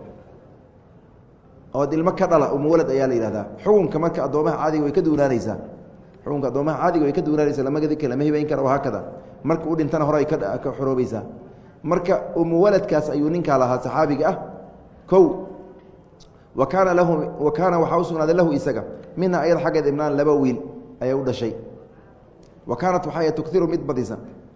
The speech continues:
alwaqiicata inay ku dhacdo oy aflagaadaysa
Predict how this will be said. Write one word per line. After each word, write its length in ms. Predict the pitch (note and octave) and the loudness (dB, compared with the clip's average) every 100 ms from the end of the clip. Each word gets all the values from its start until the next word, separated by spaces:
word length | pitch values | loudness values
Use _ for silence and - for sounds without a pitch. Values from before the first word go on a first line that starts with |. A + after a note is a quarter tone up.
| - | -4
alwaqiicata 840 | C#3 C3+ C3 C#3 B2 C#3 C#3 B2+ | 0 0 0 -4 -4 -6 -4 -4
inay 200 | C#3 C3 - | -4 -6 -4
ku 100 | E3+ | -4
dhacdo 360 | D3 B2+ B2 - | -2 -2 -4 -2
oy 80 | D#3+ D3 | -2 -2
aflagaadaysa 640 | C#3 C3 B2+ A2 G#2+ G#2 | -2 -2 0 0 -2 -6